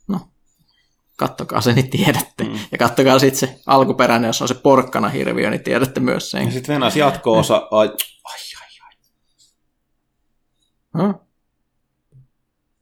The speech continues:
Speaker 1: Ja kaikki on kai sitä mieltä, että Kummisetä kakkonen on parempi kuin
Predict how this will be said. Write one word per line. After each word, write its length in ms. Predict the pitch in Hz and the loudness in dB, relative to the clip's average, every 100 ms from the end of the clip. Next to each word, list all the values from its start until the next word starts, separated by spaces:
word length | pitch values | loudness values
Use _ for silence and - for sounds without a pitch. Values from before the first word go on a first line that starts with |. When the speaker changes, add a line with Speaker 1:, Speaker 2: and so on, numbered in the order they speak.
| _ _ _ _ _ _ _ _ _ _ - | _ _ _ _ _ _ _ _ _ _ -6
Speaker 1:
Ja 60 | |
kaikki 280 | 190 196 190 | -2 0 0
on 80 | 156 | 2
kai 180 | 151 147 | 2 2
sitä 180 | - | 0
mieltä, 220 | 143 139 123 | 0 0 0
että 120 | 127 | -2
Kummisetä 440 | 147 135 117 110 | 0 0 0 -4
kakkonen 440 | - 120 - 123 101 | -2 -4 -4 -6 -6
on 100 | - | -4
parempi 340 | - - - | -4 -4 -8
kuin 200 | - - | -18 -20